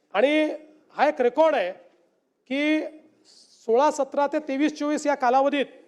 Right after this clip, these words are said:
आपण तेरा लाख घरं बांधली. त्यानंतर आवास प्लसमधली आपली जी दोन हजार अठराची यादी होती, त्या यादीमध्ये एकूण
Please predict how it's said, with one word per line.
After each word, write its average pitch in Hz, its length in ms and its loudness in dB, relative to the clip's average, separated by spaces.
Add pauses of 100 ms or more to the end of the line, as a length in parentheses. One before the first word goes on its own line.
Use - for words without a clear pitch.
(500)
आपण 269 200 0
तेरा 269 320 2
लाख 294 140 2
घरं 254 260 -2
बांधली. 190 360 -2 (680)
त्यानंतर 277 480 2
आवास 285 440 0
प्लसमधली 277 560 -2
आपली 285 360 -2
जी 311 300 -2 (800)
दोन 247 140 2
हजार 277 180 2
अठराची 285 400 0
यादी 285 260 2
होती, 285 300 -2 (720)
त्या 294 140 4
यादीमध्ये 285 600 0
एकूण 311 300 -2